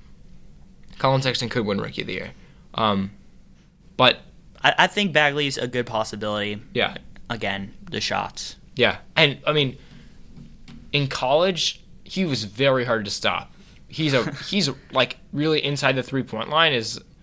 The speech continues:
Speaker 1: a very solid scorer.
Speaker 2: Boy's a problem.
Speaker 1: Yeah. <laughs> Boy's a problem. I think that I, what the only thing, the only knock on him I would really have is that in college he pretty much only uses left.
Speaker 2: <laughs> Yeah, I was about to say.
Speaker 1: Every,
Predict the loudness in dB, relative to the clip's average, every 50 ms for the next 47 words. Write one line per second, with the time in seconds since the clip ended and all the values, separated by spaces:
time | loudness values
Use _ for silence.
0 | -20 -20 -18 -4 -2 -2 -2 2 2 4 4 4 4 2 0 0 0 2 2 0
1 | -2 -4 -4 -4 -2 -2 -2 -4 -6 -8 -8 -6 -6 -6 -8 -8 -8 -6 -6 -6
2 | -6 -8 -12 -14 -16 -18 -10 2 4 4 4 4 2 -2 -10 -20 -20 -16 -14 -6
3 | 0 2 2 4 2 2 0 -2 -4 -2 0 2 4 4 4 2 0 -4 -8 -10
4 | -12 -18 -20 -20 -20 -20 -20 -20 -20 -20 0 4 4 4 6 4 2 2 6 6
5 | 6 6 6 4 -4 -16 -20 -20 -20 -20 -20 -20 -20 -20 -20 -20 -20 -20 -2 2
6 | 2 2 4 4 2 2 2 0 2 2 4 4 4 2 2 0 -2 -2 -2 -2
7 | -2 0 0 2 0 2 2 4 4 4 2 0 0 0 0 2 2 2 2 2
8 | 0 -2 -2 -2 -2 -2 0 2 2 4 2 2 -2 -6 -16 -20 -20 -20 -20 -20
9 | -20 -20 -20 -20 -20 -20 -20 -20 -20 -20 -20 -20 -20 -6 -2 -2 0 2 4 4
10 | 4 4 4 2 2 4 4 2 2 0 -2 -4 -6 -12 -20 -20 -20 -20 -20 -20
11 | -20 -20 -20 -20 -20 -20 -20 -20 -20 -6 0 2 4 4 4 2 0 0 0 0
12 | 0 0 0 -2 -2 -4 -4 -6 -6 -6 -2 0 0 0 0 -2 -4 -2 0 2
13 | 2 2 2 0 -4 -4 -2 -2 -2 -2 -4 -6 -4 -2 -2 2 4 4 4 4
14 | 0